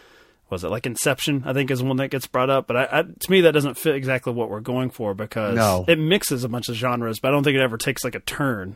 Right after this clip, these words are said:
Speaker 1: you know, like, halfway through.
Speaker 2: No, I would, I would, honestly, you could lean on something like Tarantino, going back to him and In-, Inglourious Basterds, where, you know, this, uh, very, very heavy, heavy subject matter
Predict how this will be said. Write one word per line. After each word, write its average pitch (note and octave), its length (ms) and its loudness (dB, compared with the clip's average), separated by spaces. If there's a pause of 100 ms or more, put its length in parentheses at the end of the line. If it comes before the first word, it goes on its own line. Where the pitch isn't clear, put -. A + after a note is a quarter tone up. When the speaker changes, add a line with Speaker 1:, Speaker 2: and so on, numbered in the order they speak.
Speaker 1:
you A#2 100 -6
know, F#2+ 220 -6
like, G#2 200 -6
halfway A2 320 -6
through. F#2+ 340 -10 (640)
Speaker 2:
No, F2+ 400 -10
I A2 80 2
would, C3+ 240 0
I A#2+ 80 2
would, B2+ 160 2 (580)
honestly, A#2+ 540 2 (220)
you A#2 160 -2
could A#2 160 4
lean A#2+ 240 10
on A#2 120 8
something A#2 260 4
like G#2+ 140 6
Tarantino, A2+ 460 4
going F#2+ 160 2
back F#2+ 200 2
to F#2+ 100 0
him A2+ 240 6
and F#2+ 100 0
In-, F#2 200 -2
Inglourious G2+ 440 2
Basterds, G#2+ 560 2 (480)
where, G2 560 6 (240)
you G2 220 2
know, G2+ 180 6
this, G2 640 2
uh, F#2+ 500 6
very, C#3 460 6
very A2+ 280 6
heavy, G2+ 340 2
heavy G#2 260 4
subject G#2+ 460 2
matter F2+ 440 2